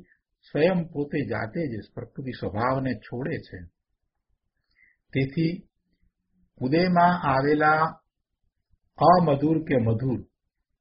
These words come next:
સારા કે નરસા ગમે તેવા હોય, અમધુર એટલે કડવા, જે ન ગમે એવા, અને મધુર એટલે જેમાં રુચિ થાય તેવા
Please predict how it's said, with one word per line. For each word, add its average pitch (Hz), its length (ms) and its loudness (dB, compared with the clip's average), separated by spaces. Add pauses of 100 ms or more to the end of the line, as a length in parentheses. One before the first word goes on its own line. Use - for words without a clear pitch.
(540)
સારા 139 400 0
કે 151 120 -6
નરસા 117 460 -4
ગમે 135 200 -2
તેવા 123 300 -2
હોય, 101 340 -4 (460)
અમધુર 143 560 4
એટલે 127 200 -6
કડવા, 131 460 -2 (1080)
જે 113 80 -2 (300)
ન 120 60 0 (160)
ગમે 127 240 0 (100)
એવા, 131 300 0 (960)
અને 165 120 -2
મધુર 143 460 0
એટલે 135 260 -4 (520)
જેમાં 127 240 -4
રુચિ 135 280 -6
થાય 123 260 -2
તેવા 127 400 0